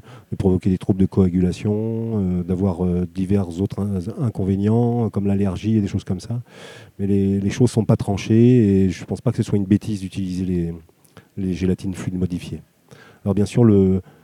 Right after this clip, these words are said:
le produit de remplissage le plus couramment utilisé, c'est le sérum salé, euh, dit physiologique, euh, qui, comme vous le savez, est pas du tout physiologique, euh, dans la mesure où il contient cent cinquante-quatre millimoles à la fois de,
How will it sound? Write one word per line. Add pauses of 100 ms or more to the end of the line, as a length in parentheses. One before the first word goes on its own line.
(440)
le
produit
de
remplissage
le
plus
couramment
utilisé,
c'est
le
sérum
salé,
euh,
dit
physiologique,
euh,
qui,
comme
vous
le
savez,
est
pas
du
tout
physiologique,
euh,
dans
la
mesure
où
il
contient
cent
cinquante-quatre
millimoles
à
la
fois
de,